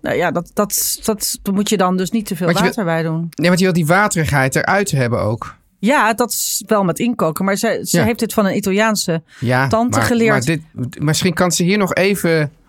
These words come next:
Speaker 2: ook antwoord op geven. En ik zit nu iets, Yvette, ik ga nu iets krankzinnigs aan jou vragen.
Speaker 1: Oh.
Speaker 2: En dan moet jij maar zeggen,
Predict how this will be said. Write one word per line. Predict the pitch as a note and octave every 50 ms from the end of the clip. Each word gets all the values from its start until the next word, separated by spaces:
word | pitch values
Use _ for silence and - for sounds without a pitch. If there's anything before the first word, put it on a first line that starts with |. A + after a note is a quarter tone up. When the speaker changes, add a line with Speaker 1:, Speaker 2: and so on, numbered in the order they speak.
| - - _ _
Speaker 2:
ook | _ - C3 E3 F3 - - - - - _ _ _ - - - _
antwoord | - E3+ E3+ D#3+ F3 D#3+
op | -
geven. | F3 E3+ F3 -
En | - F#3+ G3
ik | -
zit | - - A3+ A3
nu | A3 A3
iets, | - - G#3 - - - - -
Yvette, | - D3+ E3 G3 - - G3+ A3 G#3 -
ik | F#3+ F#3+
ga | - - G3 G3+
nu | G3 G3 G#3
iets | G3+ G3+ - -
krankzinnigs | - F#3+ F3+ D#3 - - F#3+ G3 A#3 A#3+ A3+ - -
aan | F#3 G3+
jou | G3 F#3+ F3+ -
vragen. | - - G3 F3+ F#3 F#3+ F#3 - C4+ C#4+ - - - - - -
Speaker 1:
Oh. | - G3+ G3+ A3 B3 C4
Speaker 2:
En | F3
dan | F3+ F3+
moet | F#3 F3
jij | F#3+ F#3 G3+
maar | A3 A3+ A3
zeggen, | - - G#3 G#3 - G#3+ F#3+ - -